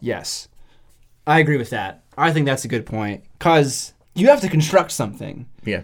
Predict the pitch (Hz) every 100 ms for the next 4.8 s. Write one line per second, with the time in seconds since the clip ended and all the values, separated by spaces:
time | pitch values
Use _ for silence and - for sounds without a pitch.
0 | - 170 160 233 214 190 180 175 - -
1 | - 135 139 139 175 277 160 170 156 147
2 | 135 131 127 127 147 151 147 160 143 135
3 | 113 131 110 95 95 - 131 113 107 120
4 | 107 _ 127 113 - - 113 -